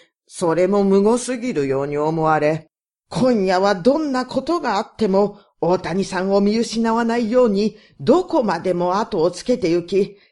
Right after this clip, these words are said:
その落ち着く先を見届けて、穏やかに話して、あの金を返してもらおうと、まあ、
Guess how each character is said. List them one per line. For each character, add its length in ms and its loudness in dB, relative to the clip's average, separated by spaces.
そ 220 -6
の 160 -6
落 220 -4
ち 60 -16
着 60 -16
く 100 2
先 340 -4
を 120 4
見 160 -2
届 400 0
け 40 -20
て、 220 0
穏 300 0
や 160 -10
か 180 -10
に 180 -6
話 540 -6
し 60 -18
て、 320 2
あ 180 -2
の 160 0
金 320 -2
を 180 4
返 360 -4
し 100 -12
て 140 0
も 180 0
ら 160 2
お 140 2
う 60 -4
と、 140 0
ま 260 2
あ、 160 -6